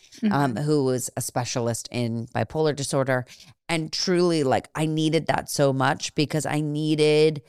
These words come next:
Speaker 1: the guidance and
Speaker 2: Mm-hmm.
Speaker 1: I wasn't open to just listen to anything that he was saying. And so I was like, "I need someone else to kind of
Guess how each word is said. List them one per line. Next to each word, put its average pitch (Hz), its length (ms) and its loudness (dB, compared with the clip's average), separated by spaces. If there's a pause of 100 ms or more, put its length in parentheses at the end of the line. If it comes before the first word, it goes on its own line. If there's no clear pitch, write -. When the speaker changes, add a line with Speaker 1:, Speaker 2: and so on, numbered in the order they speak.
(400)
Speaker 1:
the 165 80 0
guidance 135 920 0 (340)
and 156 440 0
Speaker 2:
Mm-hmm. 180 140 -2
Speaker 1:
I 175 160 2
wasn't 165 420 -2
open 156 420 -2
to 147 140 -6
just 139 320 -8
listen 156 400 -2
to 156 40 2
anything 151 440 0
that 147 100 -4
he 147 160 -6
was 143 140 -2
saying. 143 520 -2 (120)
And 156 280 0
so 147 180 2
I 147 120 4
was 143 160 -4
like, 143 160 -6
"I 156 140 -2
need 165 320 -2
someone 175 280 -2
else 131 280 -2
to - 100 -10
kind 143 340 -4
of 139 240 -4